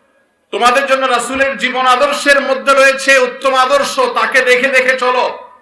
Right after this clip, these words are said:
আল্লাহ আরো বলেছেন, "মা আতাকুমুর রাসূল ফাখুযু",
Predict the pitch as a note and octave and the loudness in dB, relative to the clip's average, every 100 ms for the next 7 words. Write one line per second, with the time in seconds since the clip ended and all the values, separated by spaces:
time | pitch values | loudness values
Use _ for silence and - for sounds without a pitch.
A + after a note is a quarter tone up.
0 | _ E3 G3+ G#3 G#3+ A#3 A3+ A3+ G#3+ A3 | _ -8 0 2 2 2 2 0 0 -2
1 | G3+ G#3 G#3 G#3+ - G#3+ G3+ G#3 G#3 G3+ | 0 0 2 2 2 -2 -2 -6 -8 -6
2 | G#3 G#3 B3 B3+ B3 G#3+ A#3+ A#3 C4 C#4 | -6 -2 0 4 2 0 -6 -6 -6 -2
3 | D#4+ D#4 A3+ | 0 2 0